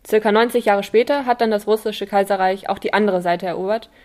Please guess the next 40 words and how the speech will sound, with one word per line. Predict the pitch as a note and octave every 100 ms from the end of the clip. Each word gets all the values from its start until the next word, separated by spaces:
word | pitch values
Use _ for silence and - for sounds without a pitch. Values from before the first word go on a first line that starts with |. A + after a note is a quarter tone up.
| _ -
und | G3+
somit | A3 A3
war | G#3 G3+
die | G3
Ukraine | F#3+ G#3 G3 G3
vollständig | G#3 G3+ G#3 G3 F#3+ F#3+
unter | F#3+ F#3 F#3 F3+
russischer | F#3 F3+ F3+ E3+
Kontrolle. | E3+ - - F#3 F#3 _ _ _ _ _ _ _ _ _ _ - _ _ _ _ _
Darauf | A3 A3 B3
folgte | B3 A#3+ A#3+ A3+
eine | G#3 G#3
sogenannte | G#3 G#3 G3+ G3+
Russifikation. | F#3+ G3+ G#3 G3+ F#3+ - G3 E3+ E3 - _ _ _ _ _ _ -
Das | F3+
heißt | G3 G3
zum | -
Beispiel, | G3 G3+ G#3+ G3
dass | F#3+ F#3 -
die | G3
Lehre | F#3+ G3+ G#3+
der | F#3+ F3+
ukrainischen | F3 E3 F#3+ F#3 F3+
Sprache | - E3+ A3+ A3
verboten | F#3 F#3 F#3+ G3+
wurde | F#3+ G3 A3 A#3 _ _ _ _ -
und | G#3+
die | G#3+
Menschen | G#3 A#3 A#3 G#3+
zum | G#3 G3+
Wechsel | G#3+ - G3+
der | G3+
Religion | G3+ F#3+ A3 G#3 F#3
hin | F#3 A3 G#3
zu | G3+
einem | F#3+ F#3+ F#3+
russisch-orthodoxen | G#3 G#3+ F#3+ - C4+ F#3 G3+ G3+ G3
Glauben | F#3+ F#3+ E3+
gezwungen | E3+ - D#3+ D#3+
wurden. | D#3+ - F#3